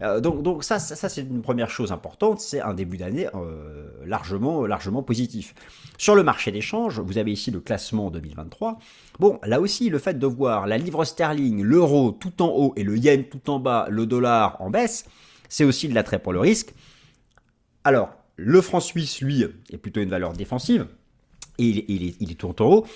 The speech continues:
mais si, les fondamentaux de la Suisse n'ont strictement rien à voir. L'inflation est beaucoup moins élevée.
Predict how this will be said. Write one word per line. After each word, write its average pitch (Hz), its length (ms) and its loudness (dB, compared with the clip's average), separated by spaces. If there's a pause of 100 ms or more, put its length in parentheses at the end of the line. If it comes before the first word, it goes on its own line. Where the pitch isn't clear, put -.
(260)
mais 80 720 -12 (320)
si, 101 320 -6 (200)
les 87 100 -10
fondamentaux 95 520 -2
de 95 60 -4
la 92 80 -2
Suisse - 320 -4
n'ont 85 320 -8
strictement 101 580 -6
rien 107 580 2
à 110 100 2
voir. 110 200 -2
L'inflation 98 400 -4
est 123 60 -2
beaucoup 120 200 -8
moins 160 140 -6
élevée. 214 460 -4